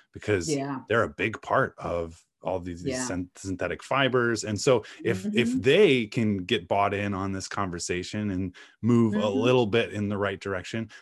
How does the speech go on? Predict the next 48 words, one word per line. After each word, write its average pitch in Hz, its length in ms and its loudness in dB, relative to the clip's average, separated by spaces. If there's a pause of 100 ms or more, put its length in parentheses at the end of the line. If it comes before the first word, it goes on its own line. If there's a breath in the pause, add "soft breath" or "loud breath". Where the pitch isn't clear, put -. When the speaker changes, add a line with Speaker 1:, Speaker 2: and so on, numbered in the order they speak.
(120)
Speaker 1:
they 160 180 4
can 123 160 -2
probably 110 240 2
have 107 160 0
a 95 40 -4
bigger 127 360 0
impact 123 400 0
than 98 120 -4
some 107 260 -4
small 101 300 -4
business 107 500 -2
that, 101 280 -2 (360 soft breath)
you 147 80 -2
know, 92 160 -2
doesn't 104 340 -2
have 98 180 -2
a 90 40 -8
huge 85 360 -10
reach. 107 400 -6
So, 113 340 0
Speaker 2:
It's - 160 -18
true. 127 340 -12 (300)
Speaker 1:
uh, - 220 -12 (400)
all 165 180 6
that 120 260 2
to 127 100 -4
say, 82 460 -6 (720)
you 135 100 0
know, 117 180 0
where 143 440 2
do 160 80 0
you 151 200 2
see, 127 640 -4 (800 loud breath)
I 113 60 -10
guess, 107 240 -6
the, 104 260 -2
the 107 140 -4
balance, 104 640 -2
at 98 80 -10
least 110 240 -8
in 101 100 -6
your 104 140 -6
industry 101 640 -6
and, 90 100 -8
and 90 140 -12
from 95 160 -10
your 107 160 -4
work, 95 360 -6